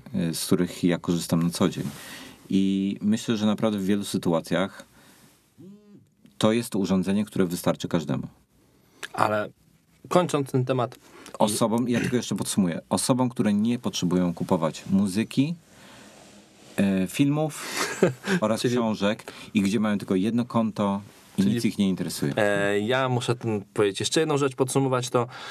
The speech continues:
Speaker 2: e, bo jesteśmy w nadgryzionych, pamiętajmy, a nie w dronowaty-, droidowatych, e, albo w innych,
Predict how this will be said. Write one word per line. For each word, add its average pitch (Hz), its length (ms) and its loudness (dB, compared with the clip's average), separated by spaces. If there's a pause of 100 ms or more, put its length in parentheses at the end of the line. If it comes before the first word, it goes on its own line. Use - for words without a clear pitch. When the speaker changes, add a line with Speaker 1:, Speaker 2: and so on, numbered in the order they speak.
(200)
Speaker 2:
e, 104 340 2
bo 101 120 0
jesteśmy 101 320 0
w 95 40 -4
nadgryzionych, 117 560 0
pamiętajmy, 123 640 0
a 113 100 0
nie 113 260 2
w 110 420 0
dronowaty-, 107 800 0
droidowatych, 107 880 0
e, 101 280 2
albo 101 200 -2
w 107 80 -2
innych, 131 420 0